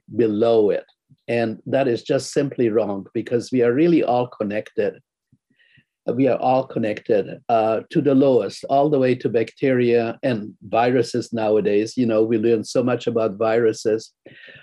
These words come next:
So, um, you know, eating other animals who in some ways are just like us is very unethical.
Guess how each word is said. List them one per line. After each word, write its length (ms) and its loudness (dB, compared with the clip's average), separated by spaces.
So, 760 4
um, 560 0
you 160 2
know, 300 2
eating 480 2
other 560 4
animals 760 0
who 180 4
in 140 2
some 260 -2
ways 300 2
are 100 0
just 320 -4
like 300 0
us 420 -2
is 180 -4
very 280 0
unethical. 800 -4